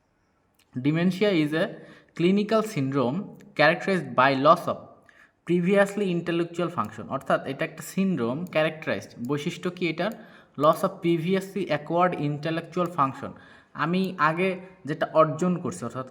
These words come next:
আগেই অর্জিত ইন্টেলেকচুয়াল ফাংশন, অর্থাৎ আমার বুদ্ধিগত যে ফাংশন, মানে বুদ্ধিজীবী বলে না, ইন্টেলেক-, উম, এ-, এটা মানে আমার বুদ্ধিগত যে ফাংশন আছে আগে যেটা আমি অর্জন করছিলাম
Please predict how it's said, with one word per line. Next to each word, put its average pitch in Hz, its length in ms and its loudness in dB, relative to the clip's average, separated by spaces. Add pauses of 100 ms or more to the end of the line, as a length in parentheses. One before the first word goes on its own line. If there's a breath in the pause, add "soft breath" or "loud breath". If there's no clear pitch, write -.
আগেই 147 400 0
অর্জিত 165 420 -2
ইন্টেলেকচুয়াল 175 800 -2
ফাংশন, 156 600 -4
অর্থাৎ - 280 -10
আমার 160 180 -4
বুদ্ধিগত 160 680 -2
যে 180 100 -2
ফাংশন, 139 400 0 (440 loud breath)
মানে 139 60 -2
বুদ্ধিজীবী 175 600 2
বলে 175 240 2
না, 190 160 0
ইন্টেলেক-, 160 640 -4
উম, 101 160 -10 (360)
এ-, 143 160 -4
এটা 117 340 -4
মানে 131 160 -4
আমার 147 180 0
বুদ্ধিগত 180 560 0
যে 190 100 -2
ফাংশন 147 420 -2
আছে 175 400 -2
আগে 139 220 0
যেটা 156 260 -2
আমি 156 100 0
অর্জন 151 320 0
করছিলাম 165 400 -4